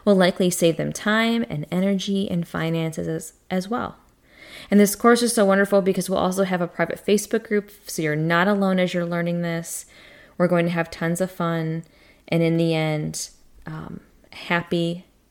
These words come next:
and confident kiddos who are reading and who have that smile on their face when they open a book that they know they can read to you,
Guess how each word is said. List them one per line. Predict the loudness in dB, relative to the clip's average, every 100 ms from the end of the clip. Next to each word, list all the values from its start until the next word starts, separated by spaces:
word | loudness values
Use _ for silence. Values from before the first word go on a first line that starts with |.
| _
and | -8 -8
confident | -10 -8 -8 -8 -8 -10 -12 -16 _ _ _
kiddos | -10 -8 -6 -8 -10 -12 -10
who | -4 -4
are | -4
reading | -6 -6 -6 -8 -10 -16 _ _ _ _ _ _ _ _ _ _ _
and | -4 -4
who | -6 -4 -2 -2 -4 -8 _ _ _ _ _ _ _ _ _ _
have | -14 -10 -4 -2 -2 -4
that | -6 -6
smile | -6 -4 -2 0 0
on | -2 -4
their | -6
face | -8 -6 -6 -6 -8
when |
they | -6 -4
open | -6 -2 -4
a |
book | -2 -4 -4
that | -6 -6
they | -4
know | -2 -2 -2
they | 0 -2
can | -4 -8
read | -6 -8 -10 -12
to | -14
you, | -14 -16